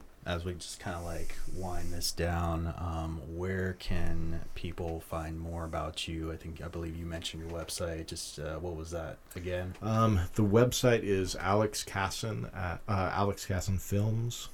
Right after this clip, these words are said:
Speaker 2: dot com.
Speaker 1: Okay.
Speaker 2: Um, and then Indie Ground Films is, uh, my production company. You could find us on, uh, Instagram, Facebook. Uh, we were on Twitter, but we've been hacked.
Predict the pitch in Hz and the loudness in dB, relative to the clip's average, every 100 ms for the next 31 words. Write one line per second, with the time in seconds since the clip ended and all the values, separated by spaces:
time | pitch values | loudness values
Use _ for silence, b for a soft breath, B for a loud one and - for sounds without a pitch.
0 | - 98 - - 101 110 127 131 - 110 | -6 -4 -4 -2 0 0 -2 -4 -4 -4
1 | - 80 90 87 90 90 98 95 92 98 | -4 -4 -4 -4 -4 -4 0 2 0 2
2 | 110 110 98 104 98 98 - 104 107 113 | 4 4 6 6 4 2 0 0 0 -4
3 | 110 - 95 92 87 92 90 90 90 - | -6 -6 -2 -2 -2 -2 -2 -2 -2 2
4 | 95 98 98 101 90 90 - 92 90 90 | 2 2 -2 -2 0 -2 2 4 4 2
5 | 90 90 90 87 B B B B B B | 4 4 4 0 B B B B B B
6 | - 85 87 101 104 - 98 92 92 90 | -2 0 2 0 0 2 4 6 4 2
7 | 87 95 82 - 98 85 85 - - - | 2 4 4 2 2 2 0 -6 -10 -12
8 | - 95 87 87 76 95 98 90 90 87 | -8 -4 -2 -2 -6 -4 0 2 4 2
9 | 82 - 90 85 82 80 - - - - | 0 0 0 2 0 -2 -4 -14 -20 -8
10 | 82 80 80 76 85 - - 90 - - | -6 -4 -6 -8 -8 -8 -4 -4 -4 -10
11 | - | -12